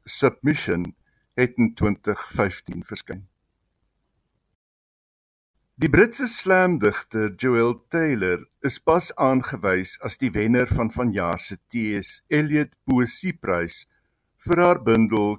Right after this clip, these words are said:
Canto and Othered Poems. Die beoordelaars het die bundel beskryf as 'n boek wat gloei met hartstog en lig, 'n grootse werk van bevryding uit die skadu's van onverskilligheid en onderdrukking.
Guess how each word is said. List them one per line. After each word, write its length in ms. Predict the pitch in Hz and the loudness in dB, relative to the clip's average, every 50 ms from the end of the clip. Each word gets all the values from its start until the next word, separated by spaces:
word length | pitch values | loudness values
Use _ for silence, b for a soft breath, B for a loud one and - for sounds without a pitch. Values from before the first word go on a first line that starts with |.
| _ _ | _ _
Canto 680 | - 147 139 143 139 - - - 143 139 139 143 143 - - _ | -2 0 0 0 -2 -2 -2 2 2 4 4 4 2 -2 -4 _
and 460 | - 113 110 110 110 113 110 - - _ _ | -2 -2 0 2 0 0 -2 -2 -8 _ _
Othered 540 | - 139 127 107 117 120 113 110 98 - - _ _ _ _ - | -2 -2 0 0 0 2 2 0 -2 -6 -12 _ _ _ _ -2
Poems. 680 | 123 117 104 98 92 90 95 98 92 - - - - - _ _ _ _ _ _ _ _ _ _ _ _ _ _ _ _ _ _ b b b b - | 0 2 2 2 0 -2 -4 -8 -10 -12 -14 -14 -16 -18 _ _ _ _ _ _ _ _ _ _ _ _ _ _ _ _ _ _ b b b b -4
Die 60 | 139 139 | 0 0
beoordelaars 720 | 190 208 180 220 233 233 240 240 233 214 190 170 165 - - 165 | 0 2 4 4 2 2 2 0 2 4 4 4 4 2 0 -4
het 80 | 151 | -4
die 100 | 160 160 | -4 -2
bundel 380 | - - 117 117 117 117 123 123 | 0 2 4 4 4 4 2 0
beskryf 540 | 110 120 - - - - 101 98 95 98 - - - - - | 0 -4 -6 -6 -6 -2 -2 0 0 -2 -4 -8 -8 -6 -6
as 160 | 113 - - | -6 -4 -4
'n 80 | 131 | 0
boek 220 | 117 165 180 - - | 2 2 2 2 0
wat 160 | 180 180 - | -4 -4 -4
gloei 640 | - - - - - 156 147 147 147 147 143 147 143 | -6 -10 -8 -6 -2 2 2 4 4 2 2 0 0
met 200 | 135 131 131 - 92 | 0 0 -2 -2 -2
hartstog 720 | 92 104 113 113 - - - - - 120 110 104 - - | -2 -2 -2 -2 -2 -6 -4 -2 -2 -2 0 -2 -2 -4
en 140 | 117 104 104 98 90 98 | -4 -6 -6 -6 -4 -2
lig, 380 | 120 123 - - - - b b b b b b b - | -2 -2 -2 -6 -10 -12 b b b b b b b -6
'n 40 | |
grootse 540 | - - - - - - - - - - 190 | -4 -2 0 2 2 2 2 2 2 2 2
werk 360 | - 104 98 95 98 - - | 2 2 2 2 0 0 -2
van 240 | - - 123 117 113 110 | -2 0 0 0 0 0
bevryding 680 | 117 - - - - 139 135 143 127 131 131 131 - - | -2 -2 -2 0 0 0 0 0 0 0 0 0 0 -2
uit 120 | 123 123 | -2 -2
die 100 | 113 120 | -2 -4
skadu's 720 | 120 - - - 135 131 123 123 113 117 113 107 - - - | -4 -6 -4 -4 -2 0 0 0 0 -2 -4 -4 -6 -6 -4
van 220 | - 107 104 104 - | -2 0 0 -2 -2
onverskilligheid 1080 | 110 113 110 104 - - 110 - - - - 170 160 151 147 131 - - 107 104 101 - _ _ - | -2 -2 -2 -2 -4 -6 -6 -4 -6 -4 -2 -2 0 0 0 -2 -2 -4 -6 -6 -6 -10 _ _ -12
en 260 | 101 98 98 101 107 - | -8 -6 -6 -6 -6 -6
onderdrukking. 840 | 110 107 104 98 104 92 85 107 104 107 - _ - 107 95 90 | -8 -8 -8 -8 -10 -10 -10 -8 -8 -8 -10 _ -16 -18 -18 -18